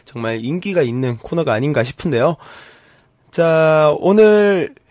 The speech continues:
연결하시는 이분, 야, 오늘 이분의 인기 장난이 아닙니다. 저희 평소 청취자의 거의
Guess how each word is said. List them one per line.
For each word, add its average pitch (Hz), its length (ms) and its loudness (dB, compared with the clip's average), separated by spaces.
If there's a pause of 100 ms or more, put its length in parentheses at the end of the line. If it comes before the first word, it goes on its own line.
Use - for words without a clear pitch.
(320)
연결하시는 160 680 2
이분, 123 560 -2 (120)
야, 120 340 -4
오늘 156 260 -2
이분의 160 320 0
인기 170 240 -4
장난이 175 400 2
아닙니다. 120 760 0
저희 165 440 0 (200)
평소 247 300 0
청취자의 185 2000 -2
거의 139 400 -4